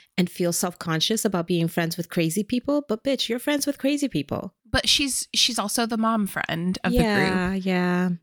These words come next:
Speaker 1: So, you know, when the movie starts, Blair and Aaron figure out really quickly, just through social media posts, that Jenny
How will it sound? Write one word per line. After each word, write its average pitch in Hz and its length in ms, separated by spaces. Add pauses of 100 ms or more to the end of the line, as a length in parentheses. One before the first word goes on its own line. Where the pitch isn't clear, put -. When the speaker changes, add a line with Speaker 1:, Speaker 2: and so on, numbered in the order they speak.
Speaker 1:
So, 285 580
you 269 140
know, 262 120
when 254 160
the 247 80
movie 233 360
starts, - 720 (140)
Blair 208 560
and 208 200
Aaron 190 600
figure 202 400
out 175 240
really 190 180
quickly, 233 420
just - 320
through 208 140
social 190 380
media 180 260
posts, 220 520 (160)
that 196 260
Jenny 190 500